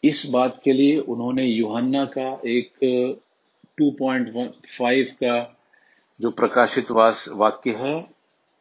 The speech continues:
उस पे भी उसका उन्होंने जिक्र किया है और वो कहता है कि इसीलिए उसे याद करो जहां से तुम गिरे हो और पश्चाताप करो कि हे परमपिता,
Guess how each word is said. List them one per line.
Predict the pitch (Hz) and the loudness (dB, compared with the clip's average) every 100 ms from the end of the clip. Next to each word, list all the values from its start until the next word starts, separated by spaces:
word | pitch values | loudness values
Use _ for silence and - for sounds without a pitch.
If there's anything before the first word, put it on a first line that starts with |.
| _ _ | _ _
उस | 143 143 - - _ | -6 -6 -10 -18 _
पे | 143 143 143 | 2 4 2
भी | 98 92 151 151 - - | -2 -2 0 0 -4 -12
उसका | 104 - 127 | -12 -4 -2
उन्होंने | 117 101 107 104 | -2 -2 -6 -6
जिक्र | 104 - 101 | -6 -6 -8
किया | - 110 98 | -4 -4 -4
है | 101 123 160 - _ - 262 - - _ _ _ - | -4 -6 -8 -14 _ -20 -20 -20 -20 _ _ _ -14
और | - 107 | -6 -4
वो | 113 120 | -2 -2
कहता | - 113 143 123 | 0 0 2 2
है | 131 135 | 2 0
कि | - 135 | 0 0
इसीलिए | 117 147 139 | 2 2 2
उसे | 143 127 - 160 | 2 -2 2 6
याद | 147 143 139 - | 8 6 4 4
करो | 151 135 117 107 | 4 4 2 -2
जहां | 95 110 131 | -6 -10 -10
से | 127 | -10
तुम | 135 131 123 | -8 -8 -6
गिरे | 104 113 | -4 -2
हो | 107 92 78 _ _ _ _ _ _ _ _ _ _ | -4 -6 -16 _ _ _ _ _ _ _ _ _ _
और | 101 98 | -10 -4
पश्चाताप | 120 - 143 120 127 123 - | -4 -2 -2 0 2 0 0
करो | 113 117 147 180 - _ _ _ _ _ _ _ _ _ _ _ _ _ _ _ | 0 2 2 0 -6 _ _ _ _ _ _ _ _ _ _ _ _ _ _ _
कि | - 120 | -4 -4
हे | 92 120 | 0 0
परमपिता, | 135 127 120 110 110 - 95 80 - - | 0 -2 -4 -4 -4 -2 -2 -2 -6 -16